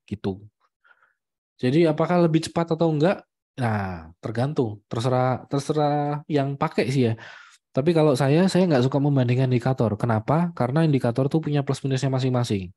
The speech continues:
Saya nggak bilang M A C D itu jelek, karena saya tahu M A C D itu bagusnya itu dipakai pas ngapain gitu.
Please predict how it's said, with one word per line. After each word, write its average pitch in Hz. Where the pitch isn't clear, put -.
Saya 185
nggak 156
bilang 139
M 139
A 139
C 139
D 131
itu 131
jelek, 123
karena 139
saya 151
tahu 160
M 135
A 139
C 139
D 127
itu 175
bagusnya 123
itu 170
dipakai 117
pas 110
ngapain 107
gitu. 85